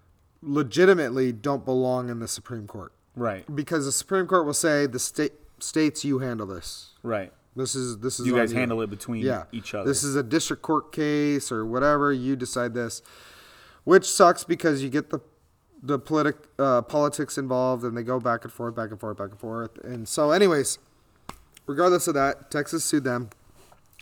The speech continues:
Speaker 1: So it goes to the Supreme Court. Well, this was really good for us. And, and, and so in the Constitution, it also says that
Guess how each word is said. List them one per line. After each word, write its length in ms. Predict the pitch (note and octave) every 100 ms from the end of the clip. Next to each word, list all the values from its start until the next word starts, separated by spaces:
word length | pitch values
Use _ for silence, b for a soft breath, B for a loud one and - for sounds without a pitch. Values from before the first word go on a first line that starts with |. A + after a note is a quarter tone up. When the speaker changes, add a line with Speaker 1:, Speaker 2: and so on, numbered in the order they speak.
| _
Speaker 1:
So 180 | - C3+
it 80 | B2
goes 220 | D3 C3+
to 60 |
the 60 | C#3
Supreme 320 | - - C#3+
Court. 320 | F3+ F#3+ - - B B B B B B B
Well, 100 | C3+
this 200 | F3 -
was 160 | A#3+
really 240 | F#3 F3+ C#3+
good 180 | D#3+ -
for 140 | B2+
us. 140 | A2+
And, 160 | B2+ B2 -
and, 260 | C#3 C3+
and 260 | C#3 C3+ B2+
so 220 | - D3
in 80 | C#3
the 80 | C3
Constitution, 600 | E3 D3 - G3 G3+ D3+
it 60 | C#3
also 340 | F3 A3 D3
says 420 | B2+ - A2+ A2+ G#2
that 500 | B2+ A#2+ B2+ - -